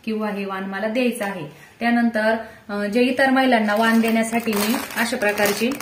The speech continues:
किसणी देखील आणलेली आहे की जी उपयोगात येऊ शकते, अशा प्रकारची किसणी मी आणलेली आहे.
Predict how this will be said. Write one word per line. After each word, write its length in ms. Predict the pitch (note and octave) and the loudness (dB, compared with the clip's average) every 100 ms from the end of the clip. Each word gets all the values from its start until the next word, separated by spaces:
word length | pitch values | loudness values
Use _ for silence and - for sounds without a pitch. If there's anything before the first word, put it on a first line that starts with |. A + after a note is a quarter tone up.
| - - - - - - - - - - - - - - - - - - - - - - - - - - | -8 -8 -6 -6 -6 -12 -16 -12 -10 -10 -10 -12 -14 -14 -12 -14 -16 -16 -18 -18 -16 -14 -8 -6 -6 -6
किसणी 300 | D4 D4 C#4+ | -6 -2 -2
देखील 300 | B3+ - B3 | 0 0 2
आणलेली 400 | A3 A#3+ A#3 G#3 | 2 0 -4 -2
आहे 280 | G3 G3+ F#3 | -4 -4 -10
की 160 | - | -10
जी 160 | G3+ A3 | -6 -2
उपयोगात 480 | A#3+ A#3 B3+ A#3 A#3 | -2 2 4 4 2
येऊ 200 | A3+ C4 C4+ | 0 -4 -2
शकते, 640 | D3+ - G#3 A#3+ - - - - - - | -4 -4 -4 -4 -6 -18 -18 -20 -18 -8
अशा 200 | A#3 B3 | -4 -2
प्रकारची 400 | A3+ A3 G#3+ G3+ | 0 0 0 -4
किसणी 360 | - B3 - A3+ | -6 -4 0 2
मी 240 | G#3+ D4 - - | 2 -2 -6 -4
आणलेली 380 | - A#3+ A#3+ G#3 | 0 2 2 2
आहे. 320 | G3+ G#3 G#3 | 0 0 -4